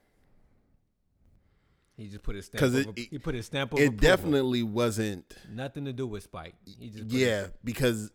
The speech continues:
Speaker 2: because once I seen at the end it was a Spike Lee production,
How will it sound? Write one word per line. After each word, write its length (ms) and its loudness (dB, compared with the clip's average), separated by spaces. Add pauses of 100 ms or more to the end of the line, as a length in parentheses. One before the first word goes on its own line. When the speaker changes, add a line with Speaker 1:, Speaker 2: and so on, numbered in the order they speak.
(360)
Speaker 2:
because 300 -2
once 280 2
I 100 2
seen 280 2
at 140 0
the 200 -10
end 140 2
it 60 4
was 180 -4
a 80 -6
Spike 380 -6
Lee 160 -2
production, 540 -2